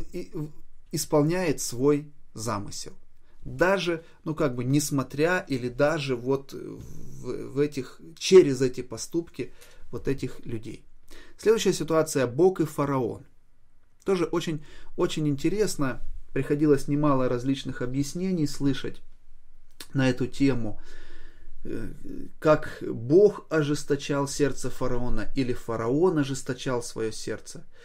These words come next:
Вот. Но для, для тех, э, кому это будет интересно,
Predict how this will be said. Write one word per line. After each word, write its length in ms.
Вот. 260
Но 300
для, 360
для 180
тех, 380
э, 200
кому 400
это 220
будет 460
интересно, 800